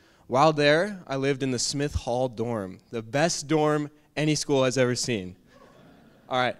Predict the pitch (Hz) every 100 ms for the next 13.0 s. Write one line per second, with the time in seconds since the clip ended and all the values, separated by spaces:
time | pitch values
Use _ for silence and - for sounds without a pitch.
0 | - 131 160 156 160 147 131 143 180 190
1 | 170 160 156 160 165 147 147 160 143 123
2 | - 147 147 147 139 151 151 _ - 143
3 | 123 123 143 127 123 123 110 98 - -
4 | - - _ _ _ _ 143 143 - 190
5 | 214 170 165 175 160 - - 151 143 -
6 | - 151 160 175 175 143 127 127 147 160
7 | 160 151 123 139 123 - 131 - 143 -
8 | 143 139 131 123 - 117 - 127 - 123
9 | 117 117 - 127 113 98 - - _ _
10 | _ _ _ _ _ _ - 131 127 123
11 | 120 _ - 139 170 160 _ _ _ _
12 | _ _ _ 175 165 156 151 143 -